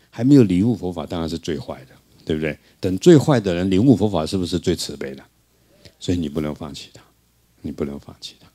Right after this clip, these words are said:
所以我也有这个体悟，我很喜欢去监狱，哇，这些人最好，哇，什么都，什么事坏事都干过了，这个来学佛，这个千帆过尽，对不对？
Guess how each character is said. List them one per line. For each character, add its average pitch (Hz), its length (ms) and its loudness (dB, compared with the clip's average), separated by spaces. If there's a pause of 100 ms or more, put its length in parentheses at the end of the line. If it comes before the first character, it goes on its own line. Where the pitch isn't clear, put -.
(400)
所 - 160 -8
以 110 40 0
我 95 180 4
也 95 60 4
有 80 100 0
这 78 140 -2
个 78 80 -2
体 - 240 -12
悟， 71 200 -10
我 92 160 -2
很 98 160 -2
喜 85 120 -4
欢 78 120 -6
去 82 120 -6
监 80 280 -6
狱， 78 180 -8
哇， 71 260 -20
这 - 100 -12
些 85 180 -6
人 76 160 -10
最 - 160 -12
好， - 160 -20 (280)
哇， 71 500 -14 (520)
什 - 200 -6
么 - 100 -6
都， 123 160 -4
什 - 140 -4
么 120 100 -8
事 131 160 -4
坏 110 220 -4
事 98 100 -4
都 101 140 -4
干 80 240 -2
过 82 140 0
了， 78 60 -4
这 123 120 -6
个 110 100 -2
来 90 140 0
学 107 240 2
佛， 80 360 -2 (340)
这 110 80 -2
个 95 40 0
千 120 300 2
帆 87 240 -6
过 98 240 2
尽， 80 280 -2
对 85 140 -2
不 80 80 0
对？ 76 80 -2